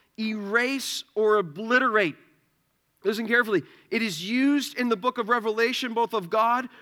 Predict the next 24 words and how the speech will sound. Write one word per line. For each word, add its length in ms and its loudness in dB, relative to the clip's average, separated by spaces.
who 120 -4
wipes 500 0
away 220 0
our 140 2
tears, 500 -4
and 220 2
of 180 0
Christ, 680 -2
who 240 2
refuses 1200 2
to 180 0
erase 340 2
our 140 2
name 260 0
from 120 -8
the 80 -2
book 180 -4
of 140 -2
life. 400 2
Um, 260 2
William 600 0
Barclay 440 4
explains 580 -2
this, 360 -2